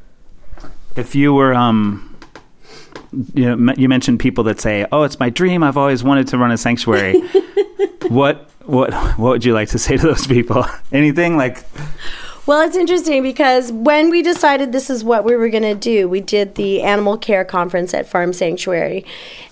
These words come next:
Speaker 2: And during the animal care conference at Farm Sanctuary, they basically try to talk you out of having a sanctuary.
Speaker 1: Mm.
Speaker 2: Not in a, like, a mean way, but they're just, they're, they're saying that this is impossible. It's impossible to raise money. Being an,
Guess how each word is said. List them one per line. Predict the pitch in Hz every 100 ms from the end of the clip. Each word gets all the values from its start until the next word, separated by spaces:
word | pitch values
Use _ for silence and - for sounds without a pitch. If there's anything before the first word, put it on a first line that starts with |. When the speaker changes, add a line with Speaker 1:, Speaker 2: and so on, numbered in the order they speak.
| -
Speaker 2:
And | 214 214 202 196 196 - 190
during | 240 269
the | 269
animal | 208 220 208 202
care | 208 185
conference | 190 180 180 175 -
at | -
Farm | 175 170
Sanctuary, | 180 170 170 180 170
they | 175 185
basically | 185 196 233 220 - 185
try | - 185
to | 180
talk | 175 175 175
you | 175
out | 165 165
of |
having | 165 160 160 156
a | 160
sanctuary. | 165 165 - - 65 65
Speaker 1:
Mm. | - 220 202 - - - 392
Speaker 2:
Not | 453 302
in | 233 214
a, |
like, | 190 180
a | 170
mean | 180 220 233
way, | 175 180 180
but | 196
they're | 208 208
just, | 202 214 - - -
they're, | 196 220 208
they're | 208 220
saying | 214 226 208 208
that | 190 214
this | 220
is | 247 247
impossible. | 262 - 185 185 202 180 185
It's | 180 202 - -
impossible | 214 214 - 226 226 240 214
to | 214
raise | 202 185 185
money. | 180 170 170 175
Being | 196 208
an, | 208 202